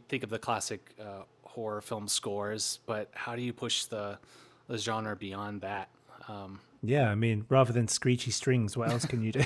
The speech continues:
Speaker 1: <laughs> Yeah, exactly.
Speaker 2: <laughs> You know, there's, there's many more things you can take it, right?
Speaker 1: Right, yeah.
Speaker 2: Okay, so my last question, sadly. Um, it can be a bit of a doozy, though. So, if you could go back in time and give your younger self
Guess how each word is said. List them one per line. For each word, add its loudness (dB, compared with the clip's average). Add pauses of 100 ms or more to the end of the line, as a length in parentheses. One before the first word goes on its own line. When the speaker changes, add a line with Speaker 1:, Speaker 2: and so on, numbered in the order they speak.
(120)
Speaker 1:
<laughs> 10
Yeah, 8
exactly. 6
Speaker 2:
<laughs> 6
You 6
know, 6
there's, 4 (220)
there's 6
many 10
more 10
things 2
you 4
can -4
take -6
it, -6
right? -8 (120)
Speaker 1:
Right, 4
yeah. 0 (320)
Speaker 2:
Okay, 10
so 6
my 8
last 6
question, -4
sadly. -4 (380)
Um, 2
it -2
can 4
be 6
a 8
bit 6
of 4
a 4
doozy, 6
though. -2
So, 0 (540)
if -2
you 4
could 2
go 8
back 2
in 4
time 0
and -2
give 2
your 4
younger 4
self -6